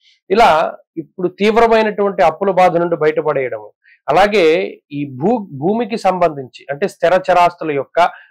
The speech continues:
అమ్మకాలు కొనుగోలు కానివ్వండి, లేకపోతే రియల్ ఎస్టేట్ లో ఉండేటువంటి వారు,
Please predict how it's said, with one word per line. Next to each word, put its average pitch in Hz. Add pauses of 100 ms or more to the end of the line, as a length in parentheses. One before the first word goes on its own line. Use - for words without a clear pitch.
(160)
అమ్మకాలు 180 (100)
కొనుగోలు 156
కానివ్వండి, 120 (440)
లేకపోతే 175
రియల్ 190
ఎస్టేట్ 180
లో 175
ఉండేటువంటి 156
వారు, 120